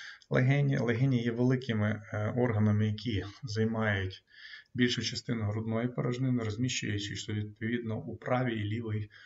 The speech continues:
е, половинах з боків від середостіння. Середостіння, е, що будемо сьогодні говорити,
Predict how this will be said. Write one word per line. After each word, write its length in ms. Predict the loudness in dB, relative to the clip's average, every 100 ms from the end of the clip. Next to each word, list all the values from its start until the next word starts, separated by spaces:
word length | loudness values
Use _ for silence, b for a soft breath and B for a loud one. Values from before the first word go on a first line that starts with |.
| B B B _
е, 220 | -2 -2 -2
половинах 480 | 0 2 2 2 0
з 80 | -2
боків 520 | -2 0 -2 -2 -4
від 320 | 0 0 -2 -8
середостіння. 840 | 0 2 2 0 -2 -2 -4 -2
Середостіння, 960 | -4 -2 -2 -2 -2 -2 0 0 -2 -6 -6
е, 180 | -4
що 160 | -4 -6
будемо 200 | -6 -4
сьогодні 280 | -4 -4 -2
говорити, 540 | -2 -2 -4 -4 -6